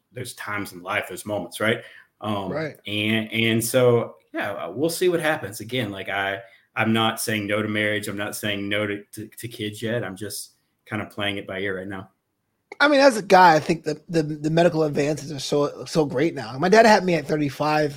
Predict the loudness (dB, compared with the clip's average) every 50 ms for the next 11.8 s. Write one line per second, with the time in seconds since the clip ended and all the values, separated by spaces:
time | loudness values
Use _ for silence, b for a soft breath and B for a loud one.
0 | -14 -12 -8 -8 -8 -6 -6 -6 -6 -6 -10 -10 -8 -4 -2 -2 -2 -4 -6 -12
1 | -18 -20 _ _ _ -10 -2 0 0 0 2 6 6 6 8 8 6 4 6 4
2 | 4 4 4 2 4 6 6 6 6 4 0 -2 -6 -2 0 2 2 4 4 4
3 | 6 6 6 4 4 2 4 2 2 2 0 0 2 2 2 2 2 2 2 2
4 | 6 8 8 8 8 6 6 4 6 6 6 4 4 4 6 8 8 6 6 2
5 | 0 2 2 2 2 0 -2 -2 -4 -4 -2 -2 -4 -4 -4 -4 -4 -4 -4 _
6 | _ _ _ _ _ _ _ _ -2 -2 2 2 2 2 2 0 2 6 6 6
7 | 6 6 4 4 4 4 4 4 4 6 6 6 6 6 6 4 4 4 4 4
8 | 6 6 6 8 8 6 6 6 4 4 4 4 4 2 0 0 2 2 2 2
9 | 2 0 0 0 0 -2 -2 -2 -2 -2 -2 -2 -4 -8 -6 -2 -2 -2 -2 -2
10 | 0 0 0 2 2 2 2 2 0 0 -2 0 0 2 2 0 4 6 6 6
11 | 6 6 4 4 4 2 0 0 2 4 4 4 2 0 -6